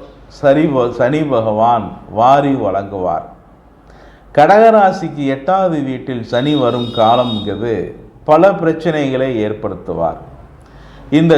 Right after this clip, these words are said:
சமயத்தில் இனி வரும் காலங்களில் செய்தொழிலில் பல இடைஞ்சூறுகள் உண்டாகும்.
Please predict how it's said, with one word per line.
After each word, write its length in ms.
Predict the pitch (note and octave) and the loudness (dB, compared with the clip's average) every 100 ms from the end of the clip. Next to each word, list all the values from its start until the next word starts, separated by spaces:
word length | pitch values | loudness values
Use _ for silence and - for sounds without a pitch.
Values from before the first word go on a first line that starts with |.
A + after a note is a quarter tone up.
| C3+ | 2
சமயத்தில் 760 | C#3+ C#3 E3 D3+ A#2 A#2 G#2+ F2 - - - - - - - - C#3 | 2 2 2 0 -2 -6 -6 -6 -12 -20 -20 -20 -20 -20 -20 -6 0
இனி 140 | F3 F#3 | 2 4
வரும் 280 | D#3+ D#3+ D#3+ - | 4 2 0 0
காலங்களில் 720 | A#2+ B2 C3 A#2 G#2+ G#2 A#2 E2+ - - - - - - - - - - - | 2 4 2 -2 -4 -4 -4 -8 -14 -20 -20 -20 -20 -20 -20 -20 -20 -6 2
செய்தொழிலில் 840 | F3+ A3 G#3 F3 D#3+ D3 D#3 D#3 - - - - | 4 4 2 2 2 2 0 -4 -6 -16 -10 2
பல 260 | C#3 E3+ F3 C#3+ | 4 6 4 4
இடைஞ்சூறுகள் 720 | D3 F3 F3+ F#3+ F3 C#3 C3+ C#3 A#2 | 0 -2 -2 -2 0 0 0 -2 -4
உண்டாகும். 680 | A#2 A2 G#2 F#2+ F#2+ E2+ | -4 0 2 0 -4 -10